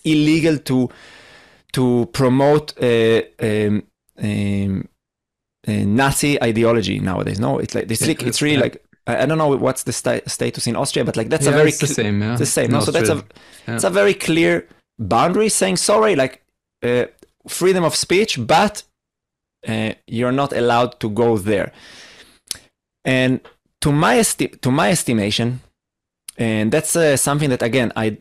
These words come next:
Speaker 1: I, I want to separate between Palestinian leadership and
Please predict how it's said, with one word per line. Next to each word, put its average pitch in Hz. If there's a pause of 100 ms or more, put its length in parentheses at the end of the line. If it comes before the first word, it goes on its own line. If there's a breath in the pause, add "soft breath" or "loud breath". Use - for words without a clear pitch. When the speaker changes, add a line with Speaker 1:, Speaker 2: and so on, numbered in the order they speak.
Speaker 1:
I, 107 (120)
I -
want 131
to 135
separate 135
between 127
Palestinian 120
leadership 143
and 131